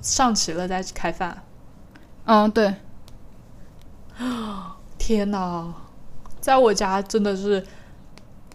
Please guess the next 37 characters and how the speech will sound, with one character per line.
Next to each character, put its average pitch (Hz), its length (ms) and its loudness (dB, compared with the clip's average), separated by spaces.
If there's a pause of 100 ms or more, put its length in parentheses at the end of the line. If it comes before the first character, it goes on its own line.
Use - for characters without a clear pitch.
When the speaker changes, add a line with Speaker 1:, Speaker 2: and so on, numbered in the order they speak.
(240)
Speaker 1:
可 - 140 2
能 208 240 4
最 277 120 4
后， 285 240 10 (240)
可 - 140 2
能 202 100 2
最 269 120 6
后 269 100 8
一 233 80 8
个 226 60 2
菜 254 180 6
炒 196 280 4
完， 175 440 -2
呃， 220 180 0
我 214 140 8
是 220 80 4
说 233 140 4
那 220 80 4
个 196 260 4
过 262 180 4
年 202 160 2
过 220 120 4
节 196 120 0
那 185 60 -4
个 202 100 -4
大 214 240 4
家 175 200 -2
庭， - 120 -8 (100)
Speaker 2:
嗯。 - 60 -14 (320)
Speaker 1:
最 269 140 0
后 269 140 4
一 262 80 8
个 196 60 6
菜 202 140 6
炒 196 240 2
完， 165 260 0
Speaker 2:
哦。 190 60 -4